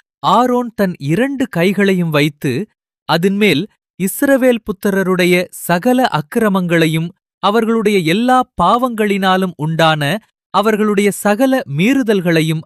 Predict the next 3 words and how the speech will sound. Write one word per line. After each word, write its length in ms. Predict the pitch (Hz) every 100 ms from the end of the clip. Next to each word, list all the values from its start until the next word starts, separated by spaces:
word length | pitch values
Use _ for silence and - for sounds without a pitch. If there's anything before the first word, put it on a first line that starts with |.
| -
அறிக்கையிட்டு, 720 | 127 185 214 214 151 123 - 113 110 202 _ _ _ -
அவைகளை 520 | 180 214 240 240 220 156 214 _ _
வெள்ளாட்டுக்கடாவினுடைய 1200 | 139 175 254 285 262 262 - 220 220 214 202 202